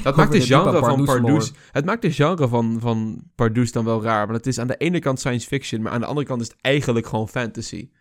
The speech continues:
Speaker 1: Ja.
Speaker 2: Dat is ook heel erg afgekeken van Harry Potter op heel veel gebieden. Dus dat
Speaker 1: Mhm,
Speaker 2: is,
Speaker 1: ja.
Speaker 2: ehm, dus het is, het is lastig.
Speaker 1: Mhm. Ik denk, om het even samen te vatten,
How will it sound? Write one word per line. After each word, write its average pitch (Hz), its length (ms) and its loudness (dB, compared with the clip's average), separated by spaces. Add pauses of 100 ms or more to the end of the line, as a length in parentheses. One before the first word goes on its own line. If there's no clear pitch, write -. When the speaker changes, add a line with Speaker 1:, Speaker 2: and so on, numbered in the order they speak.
(160)
Speaker 1:
Ja. - 120 -20 (320)
Speaker 2:
Dat 104 120 -16
is 110 100 -8
ook 113 140 -10
heel 131 480 2
erg 120 160 -4
afgekeken 113 460 -6
van 110 80 -4
Harry 107 220 -4
Potter 107 300 -8
op - 180 -2
heel 110 140 -8
veel - 140 -14
gebieden. 107 440 -10
Dus 143 140 -2
dat 131 80 4
Speaker 1:
Mhm, 120 140 2
Speaker 2:
is, 113 80 2 (160)
Speaker 1:
ja. 104 340 -8 (400)
Speaker 2:
ehm, 107 360 -6 (240)
dus 113 200 -10
het - 200 -16
is, 113 200 -16
het - 100 -20
is - 80 -18
lastig. - 520 -12 (160)
Speaker 1:
Mhm. 117 320 0 (640)
Ik 117 120 -4
denk, 135 240 -2 (640)
om 135 140 -2
het 135 80 -2
even 135 220 -2
samen 131 340 -2
te 139 80 -6
vatten, 160 400 -6